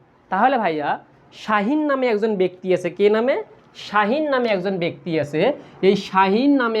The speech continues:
একজন ব্যক্তি আছে, শাহিন নামে একজন ব্যক্তি আছে। এই বিক-, এই ব্যক্তিটি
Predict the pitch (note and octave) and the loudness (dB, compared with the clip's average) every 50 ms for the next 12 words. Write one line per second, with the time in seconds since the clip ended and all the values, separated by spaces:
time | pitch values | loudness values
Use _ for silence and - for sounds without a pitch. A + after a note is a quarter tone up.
0 | G#3 F#3+ F3+ F3 F#3+ F3+ E3 E3 D#3 D3 - - D#3+ D3 D3 C#3 C#3+ C#3+ D3 D3 | 0 0 0 0 0 0 -2 -2 -6 -8 -6 -4 -2 0 0 0 -2 -2 0 0
1 | F3+ A3+ B3+ - - - - - - - - - F3 F3+ F#3 F3 F3+ C4+ D4 C#4+ | 0 0 -2 -4 -10 -18 -20 -20 -18 -16 -12 -4 0 0 2 2 4 4 4 4
2 | C4 A3+ A3 G#3+ G3 F3+ F3 F3+ F3+ D#3+ D#3 C#3+ - - D3 C#3 C3 - D3+ D#3+ | 2 0 -2 -2 -2 -2 -2 -4 -4 -4 -6 -6 -6 -4 -4 -4 -2 -2 -2 -2
3 | G#3 C4+ D4 - - - - - - D3+ D#3 D#3+ E3+ E3 A3+ A3+ - - - D3 | -2 -2 -2 -6 -14 -20 -20 -8 0 2 2 2 4 2 -2 -4 -6 -8 -4 -2
4 | E3 F3+ F#3+ E3 F#3+ F#3 F#3 - B3 A#3+ G#3 F#3+ | 0 2 2 2 2 0 -2 -4 -6 -4 -4 -4